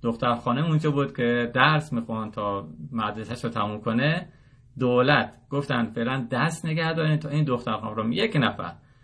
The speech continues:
به اتمام درس برسه و بعد ما خط راه آهن رو از اونجا.» ببینید این بچه، این دختر خانم وقتی بزرگ بشه تو جامعه چه اعتماد به نفس، حرمت نفسی خواهد داشت. «واو، به خاطر من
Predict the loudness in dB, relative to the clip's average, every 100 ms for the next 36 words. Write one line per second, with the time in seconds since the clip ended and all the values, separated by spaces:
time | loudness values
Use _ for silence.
0 | _ _ 2 6 6 4 0 -4 -4 -4
1 | 0 2 0 2 4 4 2 0 0 0
2 | 0 0 2 -2 2 4 6 4 2 -4
3 | -2 -2 -4 -4 -2 2 2 0 -2 -2
4 | 0 2 0 -4 -20 _ 0 2 2 2
5 | 4 4 2 -4 -10 -8 -6 -4 -6 -12
6 | -20 _ 2 4 6 4 0 -4 -6 0
7 | 2 2 -2 -4 0 0 2 0 2 0
8 | -2 -2 -2 0 0 0 -4 -6 -4 -2
9 | 0 2 2 2 2 2 -2 -4 -14 _
10 | _ _ -18 -2 0 2 0 4 6 6
11 | 2 -2 0 0 0 -2 0 0 -2 -4
12 | -2 0 0 0 0 0 -2 -8 0 2
13 | 4 4 2 0 -8 -6 -2 -2 0 -2
14 | 2 4 4 4 2 2 2 2 0 -4